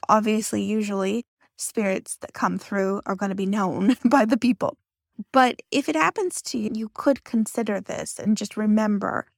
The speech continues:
that maybe it is a possibility that this could occur. In my experience, this is the only time, maybe once or twice, that this has happened,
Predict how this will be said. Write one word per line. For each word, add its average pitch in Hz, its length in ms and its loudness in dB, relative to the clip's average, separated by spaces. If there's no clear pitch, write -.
that 196 260 0
maybe 214 600 -4
it 208 140 -2
is 208 120 -4
a 214 60 -6
possibility 208 640 -6
that - 180 -6
this - 160 -6
could - 200 -10
occur. - 380 -8
In 233 160 4
my 226 140 6
experience, 269 840 0
this - 200 -6
is 220 120 -4
the 220 100 2
only 220 200 -2
time, 220 580 -2
maybe 320 200 0
once 214 380 0
or 220 60 -6
twice, - 360 -6
that - 120 -20
this - 160 -8
has 208 120 -10
happened, 208 480 -6